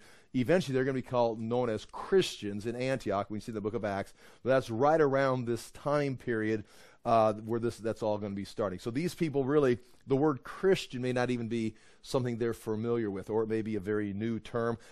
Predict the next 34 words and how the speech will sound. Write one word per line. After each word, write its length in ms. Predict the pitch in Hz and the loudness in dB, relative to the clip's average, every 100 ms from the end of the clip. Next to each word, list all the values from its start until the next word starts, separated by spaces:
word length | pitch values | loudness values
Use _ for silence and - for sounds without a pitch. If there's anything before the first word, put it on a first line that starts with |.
| - | 0
may 80 | 135 | 4
even 240 | 170 123 | 4 2
be 160 | 113 113 | -2 -4
a 20 | |
derogatory 800 | 110 113 110 127 156 - 113 104 | -2 0 4 4 4 -2 -2 -2
term 380 | - 123 113 107 | -2 -2 -2 -4
that 160 | 104 104 | -6 -2
they're 120 | 110 | -2
used 440 | 107 110 110 - | 0 -2 -4 -6
being 200 | 117 104 | -6 -6
called, 400 | - 107 101 98 - - - - - | -4 -2 0 -2 -8 -20 -20 -14 0
uh, 360 | 98 92 90 87 _ - _ 117 | 2 2 -2 -8 _ -20 _ -4
at 100 | 104 | 0
that 140 | 104 | 0
time. 240 | 95 87 - | -2 -8 -6
But 100 | 117 | 0
nonetheless, 500 | 151 170 127 101 - 90 | 4 6 4 2 0 0
they 160 | 131 | 4
are 340 | 127 143 143 127 | 6 8 8 6
what 140 | 117 | 2
we'd 200 | 135 123 | 0 0
say 300 | - 107 107 - | 0 -2 -2 -8
Christians, 640 | - 127 117 - 113 113 - | -8 -2 -2 -2 -8 -8 -10
church 400 | - 123 123 - | -2 0 0 -2
people, 360 | 110 107 107 - - - - | -6 -4 -6 -6 -20 -14 -4
but 80 | |
they're 100 | 120 | -2
probably 420 | 113 139 139 147 127 | 2 6 6 4 0
in 80 | |
a 100 | 120 | -2
Jewish 420 | 107 92 127 123 - | -2 -4 -2 -2 -2
setting. 360 | 139 123 98 101 | 0 0 0 -6
My 180 | 107 | -4
point, 440 | 107 - 151 98 | -4 0 2 0